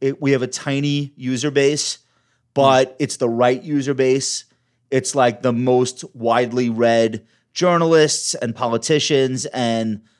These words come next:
Speaker 1: I heard that argument about the influence, and it didn't work. Or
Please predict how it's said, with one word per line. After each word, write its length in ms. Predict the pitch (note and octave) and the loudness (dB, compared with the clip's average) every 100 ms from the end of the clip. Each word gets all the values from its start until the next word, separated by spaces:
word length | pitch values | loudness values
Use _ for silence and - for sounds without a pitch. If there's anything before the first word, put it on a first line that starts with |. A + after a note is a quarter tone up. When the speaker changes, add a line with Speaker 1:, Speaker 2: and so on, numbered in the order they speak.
| _ - | _ -4
Speaker 1:
I 120 | D3 | -2
heard 240 | D#3 D#3 | 2 4
that 120 | C3+ B2 | 4 4
argument 440 | A#2 G#2+ A2+ G#2+ | 4 2 0 -2
about 240 | G2+ G#2+ | -2 -2
the 120 | A2+ G#2+ | -2 -4
influence, 480 | G#2+ B2+ B2 A#2+ | -4 -6 -6 -6
and 120 | A#2 A2+ | -6 -6
it 80 | |
didn't 260 | - A2 G2+ | -4 -6 -4
work. 320 | G2 E2+ - - | -6 -6 -12 -10
Or 480 | - D#3 C#3 B2+ | -2 4 6 4